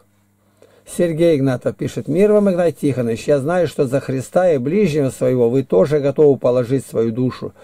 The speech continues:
чтобы тот был спасён для Царствия Божия. Аминь". И вот вчерашний день,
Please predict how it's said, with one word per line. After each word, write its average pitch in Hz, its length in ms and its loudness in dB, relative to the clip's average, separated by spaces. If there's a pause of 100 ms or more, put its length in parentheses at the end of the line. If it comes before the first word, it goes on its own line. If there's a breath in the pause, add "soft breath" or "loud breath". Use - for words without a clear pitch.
(180 loud breath)
чтобы 117 380 -6
тот 214 320 0
был 170 200 0
спасён 156 600 0
для 135 140 -2
Царствия 131 760 -4
Божия. 110 760 -2 (360 loud breath)
Аминь". 123 560 -2 (920 soft breath)
И 165 40 -14
вот 160 240 -4 (1400)
вчерашний 131 540 -4
день, 185 340 -2